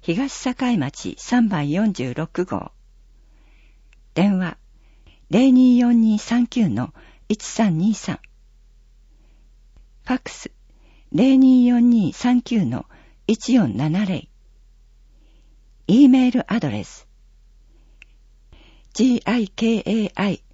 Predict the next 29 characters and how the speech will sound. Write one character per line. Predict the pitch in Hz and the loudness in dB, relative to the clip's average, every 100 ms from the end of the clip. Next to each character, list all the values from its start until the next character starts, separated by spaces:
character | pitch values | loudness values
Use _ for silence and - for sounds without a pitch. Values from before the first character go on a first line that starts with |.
| _ - | _ -8
ア | 180 | -6
ッ | - | 0
ト | 269 | 2
マ | 254 | 2
ー | 151 | 0
ク | - 120 - _ - | -6 -12 -12 _ -4
テ | 233 | -2
ィ | 247 | 0
ー | |
ダ | 226 | -2
ブ | 202 185 | -2 -2
リ | 170 | -4
ュ | |
ー | - | -4
ド | 180 | -8
ッ | |
ト | - - - _ _ - - _ - - | -8 -14 -14 _ _ -20 -20 _ -20 -20
シ | - - 233 226 | -12 -4 -2 -4
ー | - | -6
ア | 202 | -4
イ | 214 - - | -4 -8 -6
テ | 247 | -2
ィ | 247 208 | 0 0
ー | |
ワ | 185 | -4
イ | 107 - _ _ _ - | -6 -16 _ _ _ -6
ド | 202 | -6
ッ | - | -6
ト | - | -16